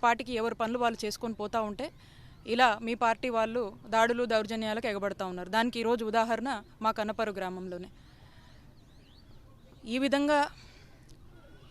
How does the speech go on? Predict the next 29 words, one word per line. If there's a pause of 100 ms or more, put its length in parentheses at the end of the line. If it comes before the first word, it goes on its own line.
(580)
వాళ్ళు
చేస్తుంటే (340)
నేను
ఒకటే
చెప్పదలుచుకున్నాను
చంద్రబాబు
నాయుడు
గారికి,
లోకేష్
గారికి, (260)
అసలు
మీ (120)
పార్టీ
వాళ్ళని
అదుపులో
పెట్టండి. (960)
మీ (100)
పార్టీ
వాళ్ళని
అదుపులో
పెట్టకుండా (340)
ఇలా
మీ (100)
పార్టీ (100)
వాళ్ళు (800)
మా (260)
కార్యకర్తల
మీద
ఇలాంటి